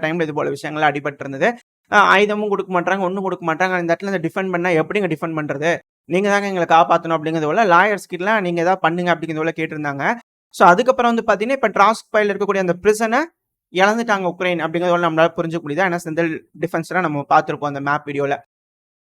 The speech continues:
So எல்லாம் வச்சு பார்க்கும்போது ஆயுத தட்டுப்பாடு உக்ரைனுக்கு இருக்கு, இப்படி இருக்கும்போது திரும்பி ஒரு ஆயுத குடோன் போயிடுச்சு அப்படிங்கிறதோட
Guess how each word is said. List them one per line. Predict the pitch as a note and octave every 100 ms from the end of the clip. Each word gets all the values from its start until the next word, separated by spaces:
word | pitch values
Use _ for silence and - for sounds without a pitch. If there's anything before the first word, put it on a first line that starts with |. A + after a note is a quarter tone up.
| _ _ -
So | G3
எல்லாம் | G3 A#3
வச்சு | A#3 A3+ G3+
பார்க்கும்போது | G#3+ A3 G3+ A#3 G#3+
ஆயுத | B3 B3+
தட்டுப்பாடு | A#3+ G#3+ A3+ A#3
உக்ரைனுக்கு | A3+ A#3 A3 G#3
இருக்கு, | G#3 A#3+
இப்படி | A#3
இருக்கும்போது | A#3 A#3 A3 A#3+ B3+
திரும்பி | C4+ C4
ஒரு | B3 A3+
ஆயுத | A3+ A3
குடோன் | G#3+ G#3
போயிடுச்சு | G#3 G3+ G#3 G3 _ _ _ -
அப்படிங்கிறதோட | G3 A3+ G#3+ G3+